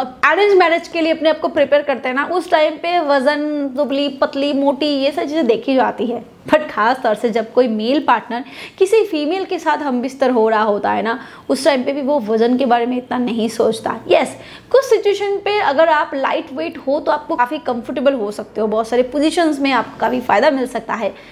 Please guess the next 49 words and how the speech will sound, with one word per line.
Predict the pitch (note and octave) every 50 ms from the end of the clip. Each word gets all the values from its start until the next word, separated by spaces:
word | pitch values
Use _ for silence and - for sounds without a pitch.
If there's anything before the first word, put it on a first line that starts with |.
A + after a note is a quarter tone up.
| - - -
but | E4 D4+ F4+
इसका | F4+ F4+ F4+ E4
मतलब | D#4+ D#4+ D#4+ D#4 A#3+ A3
ये | G#3+ C#4 E4 D#4+
नहीं | C#4 C4 C4 C4+
है | C4 A#3+
कि | B3 D#4+ D#4
वज़न | A#3 G3+ A3+ A#3+ B3 D4 D4
आपके | - A#3 C4+ - - C#4
intimate | C4 A3+ G#3+ - A#3 A#3 B3+ A#3
relationship | A#3+ A#3 G3+ - B3+ B3 A3+ - A#3 G#3 - G#3+
में | A#3+ D4+ G4 - - - - - - -
बाधा | G#3+ G3 G#3 B3+ B3+ C4 - A#3 C#4+
create | C#4 C#4+ G#3+ G#3 G#3 G#3 -
कर | A3
सकता | - - F#3+ - - -
है। | -
अगर | - A#3
आप | B3+ B3+ -
comfortable | B3+ B3 A#3+ B3 D4+ C4+ D4+ C#4+ D4 C#4+
हो, | B3+ G#3+
अपने | G#3 G#3 A3+ B3+ C4
आप | B3 A#3 - - - - -
के, | D#4 D4+ - - - - - - - - -
अपने | A#3+ - G4 A4
body | F#4+ C#4 D#4+ D#4+ D#4+ F#4+
weight | F#4 C#4 D#4+ D#4+ E4 E4 -
को | F#4
लेके | F#4 D#4 F4 D4+ E4+
comfortable | - D#4 C4 C4+ C4 - C4+ B3+ D4 C4 D4+
हो, | C4+ A3+ A3+
अगर | - - A3+ A3+ D4+ D#4 - -
आप | A#3 B3 B3+ C4+ C#4 - -
हर | - A3+ A#3+ A#3
चीज़ | - - - - C4+ C#4 C4+ - -
को | D4
enjoy | C4 A#3 G#3+ A#3+ A#3 A3
कर | A3 - C4 C#4
सकते | C#4+ - - C4 C4 - G#3+
हो, | A3 G3+ G3+ G#3
तो | G#3 B3 B3
वज़न | F#3+ F#3+ A#3 A#3 G3+ A3+ A3+ A3+
यहाँ | A3 G#3+ A3+ G3+ B3+ B3
पे | - G3
कोई | - - A3+ B3+
बाधा | A3+ A3 A#3 A#3 - B3 A3+
नहीं | G#3 - A3+ G#3+ A#3+ B3
देता। | G#3+ A#3+ G#3 - A#3+ B3
और | C4 - - - C#4+ D4+ C#4+ -